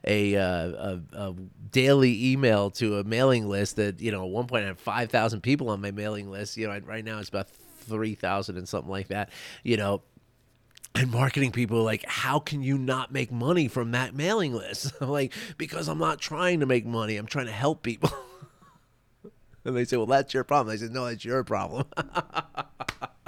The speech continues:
<laughs> But at this point, you know, yeah, I wanna hear from you. I really do. I'm asking, okay? And, and again, just tell me what you think about this, you know, thing. You know, is Thursday night a good night for you?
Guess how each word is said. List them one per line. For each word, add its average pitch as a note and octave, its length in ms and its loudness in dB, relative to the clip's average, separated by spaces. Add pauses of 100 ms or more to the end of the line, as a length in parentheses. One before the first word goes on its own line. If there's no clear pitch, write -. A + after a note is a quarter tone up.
(1900)
<laughs> D#3+ 260 4
But C#3 160 4
at B2 120 4
this C#3+ 200 4
point, A2+ 380 4 (360)
you A2+ 140 4
know, G2 340 2
yeah, G2 280 0
I G#2 120 -2
wanna G#2+ 220 0
hear F#2 180 0
from B1 160 -8
you. D#2 120 -10 (100)
I - 60 -2
really F2+ 260 0
do. - 160 -8
I'm F#2+ 160 -6
asking, F#2 480 -4 (240)
okay? G2 380 -4 (500)
And, A2 180 0
and D3 160 0
again, F3 280 2
just C#3 180 -2
tell E3 160 0
me F3+ 100 0
what E3+ 180 0
you E3+ 60 0
think E3+ 180 -4
about C#3+ 240 -2
this, - 380 -2
you B2+ 120 -2
know, A2 180 -2
thing. G#2+ 340 0 (180)
You A2+ 120 -4
know, G2+ 100 -2
is G2 100 -2
Thursday B2+ 340 2
night C3 180 2
a B2 40 -2
good B2+ 180 0
night B2+ 200 2
for C3+ 100 -4
you? C3+ 240 2